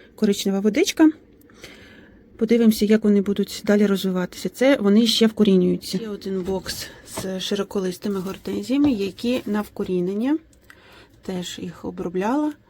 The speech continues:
Це з останніх нових моїх гортензій, які я купляла в попередніх відео. Можете подивитися, які вони. Тепер покажу живці, які я пересаджувала. Вони вже вкорінені.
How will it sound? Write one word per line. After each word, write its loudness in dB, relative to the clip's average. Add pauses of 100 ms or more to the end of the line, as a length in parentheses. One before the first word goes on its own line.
(440)
Це -4
з -8
останніх -6
нових -4
моїх -6
гортензій, -4
які -6
я -10 (680)
купляла -10 (160)
в -4
попередніх -4
відео. -4
Можете -10
подивитися, -10 (1120)
які -12
вони. -6
Тепер -10
покажу -4
живці, 2 (1040)
які 2
я 2
пересаджувала. 2
Вони 2
вже -2
вкорінені. 6